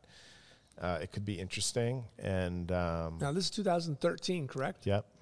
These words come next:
Speaker 2: So, I mean, you're,
Speaker 1: two thousand thirteen.
Speaker 2: y-, that's, that's pretty bold for you to go, like, "Let's, let, I got an idea."
Speaker 1: Yeah. I mean, I, yeah, I guess, I guess
Speaker 2: I mean,
Speaker 1: it is.
Speaker 2: yeah.
Speaker 1: Yeah. I
Speaker 2: And
Speaker 1: mean,
Speaker 2: how,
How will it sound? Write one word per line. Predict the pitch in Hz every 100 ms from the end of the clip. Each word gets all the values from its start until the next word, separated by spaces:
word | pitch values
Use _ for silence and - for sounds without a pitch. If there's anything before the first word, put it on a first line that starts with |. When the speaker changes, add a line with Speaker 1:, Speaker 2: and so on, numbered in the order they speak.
| - - 90
Speaker 2:
So, | 175
I | 170
mean, | 180 180
you're, |
Speaker 1:
two | -
thousand | - 151
thirteen. | - 294
Speaker 2:
y-, | 247 170
that's, | 214 240 -
that's | 226 240
pretty | - 285 240
bold | 156 214 214 139
for | -
you | 147 143
to | 135
go, | 139
like, | 131 117 - 143
"Let's, | 175 - - -
let, | 156 147
I | 143
got | 180 165
an | 160
idea." | 151 139 127 101 - _ -
Speaker 1:
Yeah. | 135 123 110 98 - - - _ - - - - - - _ _ _ _ -
I |
mean, | 151
I, | 147
yeah, | 160 170
I | 151
guess, | 143 156 - -
I | 104
guess | 135 170
Speaker 2:
I | 82
mean, | 78
Speaker 1:
it |
is. | 82 85 -
Speaker 2:
yeah. | 277 233 -
Speaker 1:
Yeah. | - 117 107 92 85 - - _ _ _ _ _ - - _ -
I |
Speaker 2:
And | 135
Speaker 1:
mean, |
Speaker 2:
how, | 160